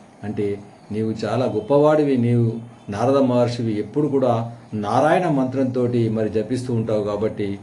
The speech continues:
నీతోని సహవాసం వల్ల ఈ పురుగు అనేటువంటిది ఒక పావురంగా జన్మించింది. ఆ పావురంతోని, ఆ పావురం నీతో సహవాసం వల్ల లేగదూడగా జన్మించింది. ఆ లేగదూడ నీతో సహవాసం వల్ల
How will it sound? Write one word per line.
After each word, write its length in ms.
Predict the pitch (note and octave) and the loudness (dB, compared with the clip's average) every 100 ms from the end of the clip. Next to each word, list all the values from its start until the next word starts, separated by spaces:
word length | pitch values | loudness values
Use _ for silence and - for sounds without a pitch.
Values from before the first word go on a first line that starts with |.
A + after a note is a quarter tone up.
| - - - | -14 -14 0
నీతోని 520 | A#2+ F3 G3+ G3+ G#3 | 4 6 8 6 6
సహవాసం 640 | D#3+ C3+ D#3 G3 G#3 F#3+ E3 | 2 4 6 6 4 2 4
వల్ల 420 | D3+ C#3+ C3 B2 - - - | 4 4 2 0 -4 -14 -2
ఈ 140 | A#2+ B2 | 0 0
పురుగు 640 | B2 C#3 G3+ G3 C#3+ D3 - - | 2 4 6 6 4 0 -12 -4
అనేటువంటిది 800 | A#2 B2+ A#2 A#2 A2+ A2 G#2+ G#2+ - - - | 0 0 0 0 0 0 -2 -6 -12 -20 -10
ఒక 360 | A2 A#2 G#2 F#2+ G#2 | -6 -4 -4 -4 -2
పావురంగా 520 | G2 C3 C#3+ D3 D3+ | 0 2 4 4 4
జన్మించింది. 800 | C3+ B2+ B2 A#2 A#2 G#2+ G2+ F#2+ - - A2+ | 4 2 2 2 0 0 -4 -8 -18 -10 0
ఆ 220 | A#2+ A#2 | 2 4
పావురంతోని, 800 | A#2+ D#3 F3 E3 E3 D#3+ C#3+ C#3+ - - - | 4 6 4 4 2 2 0 -2 -10 -16 -6
ఆ 200 | A#2+ A#2+ A#2+ | 0 2 4
పావురం 360 | C3+ D#3+ D#3 | 4 6 4
నీతో 220 | C#3 C3+ | 2 2
సహవాసం 600 | A#2+ B2 B2+ C#3+ C#3+ C#3 A#2+ | 0 0 2 4 2 0 2
వల్ల 380 | A#2 A2+ G#2+ - - - | 2 0 -2 -6 -14 -8
లేగదూడగా 580 | G2 B2+ D3+ E3 E3 D3+ | -2 2 4 6 4 4
జన్మించింది. 760 | C3 B2 A#2+ A#2 A#2+ G#2+ G#2 G2+ - - G#2+ | 2 2 2 2 0 -2 -4 -8 -18 -12 -4
ఆ 120 | A2+ | -2
లేగదూడ 540 | A2 D3+ F3 F3+ F3 | 2 4 4 4 4
నీతో 540 | C#3+ C3+ - A#2+ B2 A#2+ | 4 2 -2 -2 -2 -2
సహవాసం 600 | A#2 A#2+ C3+ C3+ B2 A2+ | 0 2 2 0 -2 0
వల్ల 380 | A2+ A2 G#2 | 0 -2 -4